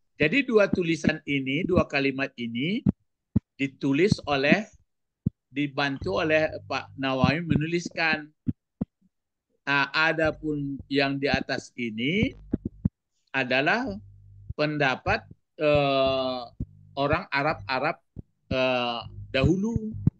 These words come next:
melarang Rasul berdoa. Nah, ada pun yang bu-, nggak boleh masuk masjid. Nah, ini Hanifah sama Malik beda pendapat sedikit.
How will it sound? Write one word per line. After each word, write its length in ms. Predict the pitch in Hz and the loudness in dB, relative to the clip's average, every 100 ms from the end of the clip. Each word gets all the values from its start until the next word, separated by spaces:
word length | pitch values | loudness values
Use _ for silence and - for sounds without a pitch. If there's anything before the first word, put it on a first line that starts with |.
| - - _ - | -6 -10 _ -10
melarang 420 | - 135 127 151 165 | -2 0 2 0 -2
Rasul 500 | 143 - 190 226 277 - | -4 -2 -2 -2 -6 -8
berdoa. 640 | - 117 160 - 170 170 - - - - - - - - | -8 -2 -2 2 2 2 -2 -4 -10 -20 -20 -14 -16 -4
Nah, 480 | 131 127 113 104 104 | 0 2 0 -2 -2
ada 280 | 139 151 160 | -2 0 0
pun 180 | 170 | -2
yang 220 | 160 156 156 | -2 -2 0
bu-, 200 | 151 139 | -2 -2
nggak 280 | 143 127 | -4 -4
boleh 260 | - 143 143 | -2 0 0
masuk 340 | 143 131 - | 0 -4 -6
masjid. 440 | 127 123 - 165 208 - | -8 -8 0 2 2 0
Nah, 180 | - 123 | -4 0
ini 260 | 117 170 180 170 143 | 0 0 -4 -4 -4
Hanifah 520 | 143 127 113 170 226 | -4 -4 -6 -4 -2
sama 460 | - 131 131 135 117 _ _ _ _ | -2 0 0 0 -6 _ _ _ _
Malik 360 | - 120 165 - | -4 0 0 -2
beda 320 | 123 127 135 | 0 2 0
pendapat 440 | 131 113 110 135 | -2 -4 -4 -2
sedikit. 400 | 135 120 117 127 | -2 -2 -4 -8